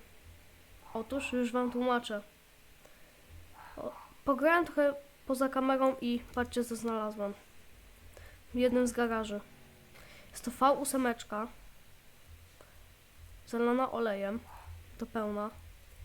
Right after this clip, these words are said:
Czy ona nie była zalana do pełna, ale... Boże.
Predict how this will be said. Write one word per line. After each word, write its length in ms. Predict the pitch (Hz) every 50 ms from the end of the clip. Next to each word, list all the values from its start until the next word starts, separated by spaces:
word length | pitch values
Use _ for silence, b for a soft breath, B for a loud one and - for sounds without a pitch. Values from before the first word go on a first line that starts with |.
| - - - - - - - - - - - - - - -
Czy 100 | - -
ona 120 | 247 254 269
nie 120 | 294 339
była 180 | 330 - 415 359
zalana 380 | 269 277 269 262 254 254 247 240
do 100 | 247 247
pełna, 340 | 247 247 247 247 254 262
ale... 320 | 262 262 254 254 254 254 247 - - - - - - - - - - - - - - - -
Boże. 460 | 214 208 208 214 208 - 208 202 233